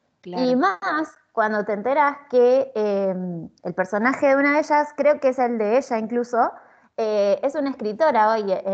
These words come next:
Speaker 2: en la vida real, eh, que se llama Anne, eh, Anne, bueno, no me acuerdo el apellido porque es conocida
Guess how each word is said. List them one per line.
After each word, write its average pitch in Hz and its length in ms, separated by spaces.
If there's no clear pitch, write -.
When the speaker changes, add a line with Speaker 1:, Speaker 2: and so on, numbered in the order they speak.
Speaker 2:
en 180 100
la 180 120
vida 214 200
real, 214 460
eh, 180 120
que 190 80
se 190 100
llama 214 300
Anne, 202 440
eh, 180 320
Anne, 220 680
bueno, 185 200
no 196 80
me 190 40
acuerdo 196 260
el 175 80
apellido 202 460
porque 202 240
es - 60
conocida 220 880